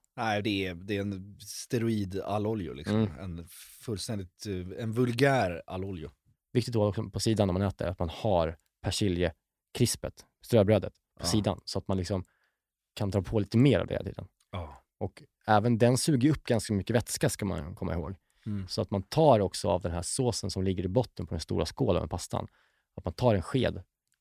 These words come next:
Speaker 2: och liksom lägger över sin
Speaker 1: Lägger,
Speaker 2: pasta så du får
Speaker 1: ja.
Speaker 2: lite mer sås. Det där var, ja, men det var som sagt, Maja sa, nu, nu, nu har vi en ny rätt i familjepaletten
Speaker 1: Ja, nej, den
Speaker 2: som
Speaker 1: här
Speaker 2: ska in
Speaker 1: ska jag
Speaker 2: varje torsdag, så att
Speaker 1: <clears throat>
Speaker 2: säga.
Speaker 1: testa dirr alltså. Jag ska testa den nu på påsklovet.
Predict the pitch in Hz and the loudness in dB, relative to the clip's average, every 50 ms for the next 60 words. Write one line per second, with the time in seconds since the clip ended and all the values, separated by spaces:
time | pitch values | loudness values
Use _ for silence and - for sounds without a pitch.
0 | _ _ - 95 92 92 92 98 98 101 104 117 117 104 92 - 101 82 - 101 | _ _ -10 -4 -2 2 2 2 2 2 4 4 4 4 4 2 0 0 0 0
1 | 98 - 113 101 107 95 90 - - 127 117 107 98 - 104 98 85 - - - | 0 0 -2 0 0 -2 -2 -4 -2 2 2 2 2 2 -2 -2 -2 -2 0 2
2 | - 135 92 80 87 - - - - - _ _ _ _ _ - 113 98 117 117 | 2 4 4 2 -2 -4 -6 -8 -10 -12 _ _ _ _ _ -2 2 4 4 6
3 | 120 123 120 107 107 104 101 98 95 95 95 92 92 85 95 - 113 120 127 131 | 6 6 4 6 4 4 6 4 4 2 2 0 -2 -2 0 2 4 6 8 8
4 | 147 139 123 120 117 110 98 - 120 117 117 117 123 113 - 110 - 101 104 107 | 8 6 6 6 4 4 4 4 4 6 6 6 6 4 4 4 4 4 4 4
5 | 110 117 123 123 120 117 117 127 123 120 117 113 110 110 113 113 104 107 107 101 | 4 4 4 2 2 2 2 2 4 4 4 2 2 2 2 4 4 4 4 4
6 | 101 101 104 107 107 107 - - - 113 101 - - _ - - 107 92 - - | 4 4 6 6 6 4 4 4 2 2 2 2 0 _ -6 -4 -4 -2 2 2
7 | 110 113 110 98 98 95 - - 127 135 131 113 113 - - - 104 123 117 120 | 4 4 4 4 4 2 4 6 6 6 6 6 2 -2 -4 -4 -2 -4 -4 0
8 | 113 120 110 - - 123 117 104 92 98 101 101 104 101 - 113 104 - - 80 | 2 2 2 4 4 4 4 4 4 4 4 4 4 4 2 0 -2 -2 -2 -2
9 | 160 156 139 127 113 113 104 101 90 92 - 104 101 - - 110 - - 113 110 | 0 0 0 0 2 4 6 6 4 4 0 -2 -4 -4 -8 -16 -18 -16 -2 0
10 | 151 160 139 110 92 82 76 - - - 53 - _ _ _ - - - 120 123 | 4 4 4 2 0 -4 -8 -10 -12 -16 -18 -20 _ _ _ -20 -14 -8 -6 -6
11 | - - 113 107 101 104 104 95 - _ - 98 - - 104 87 78 - | -6 -4 -6 -4 -4 -4 -6 -8 -10 _ -12 -12 -10 -10 -10 -10 -10 -12